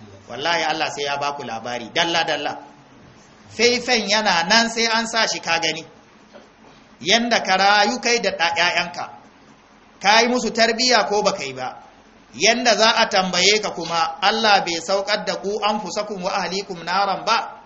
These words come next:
Allah bai saukar da cewa ku kare kanku, ku kare ƴaƴanku, iyalanku daga wuta ba. Ka yi ƙoƙari ka musu tarbiyya. In sun yi laifi kana musu faɗa,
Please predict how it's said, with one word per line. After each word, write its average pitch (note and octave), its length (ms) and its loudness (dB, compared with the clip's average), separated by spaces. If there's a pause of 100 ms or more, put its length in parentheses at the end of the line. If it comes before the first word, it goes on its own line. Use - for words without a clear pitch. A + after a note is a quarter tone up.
(600)
Allah G#3 300 2
bai F3 160 -4
saukar G3+ 400 -2
da F#3+ 80 -4
cewa F#3+ 400 -2
ku D#3+ 80 -12 (260)
kare G3+ 380 4
kanku, G3 320 -6
ku E3+ 100 -12
kare G#3 340 0
ƴaƴanku, G3 520 -4
iyalanku E3+ 500 -4
daga D#3 200 -8
wuta G#3 340 -2
ba. G#3+ 300 -2 (380)
Ka G3+ 260 6
yi A3+ 60 -2
ƙoƙari G#3 500 0
ka G#3+ 180 0
musu G#3+ 200 -4
tarbiyya. G3+ 680 -2 (440)
In A3+ 180 0
sun A3+ 280 -4
yi A3+ 60 0
laifi G#3 340 -2
kana A3 260 0
musu G#3+ 220 -8
faɗa, A3 400 -4